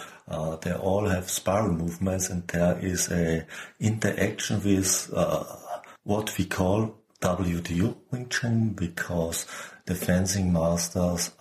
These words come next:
are the followers from the Knight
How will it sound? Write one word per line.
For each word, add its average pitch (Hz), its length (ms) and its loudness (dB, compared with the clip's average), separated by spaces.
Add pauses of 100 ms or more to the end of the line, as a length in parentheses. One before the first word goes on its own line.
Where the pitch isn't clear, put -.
are 78 460 2 (160)
the 90 240 4
followers 98 880 0
from 82 420 0
the 76 440 0 (120)
Knight 92 280 0